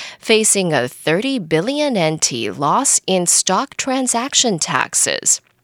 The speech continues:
Officials say the proposal would result in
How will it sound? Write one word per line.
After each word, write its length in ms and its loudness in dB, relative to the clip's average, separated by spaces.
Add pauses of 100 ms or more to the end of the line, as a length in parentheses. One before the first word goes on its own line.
(540)
Officials 680 4
say 300 4
the 140 2
proposal 840 0
would 300 0
result 600 0
in 220 0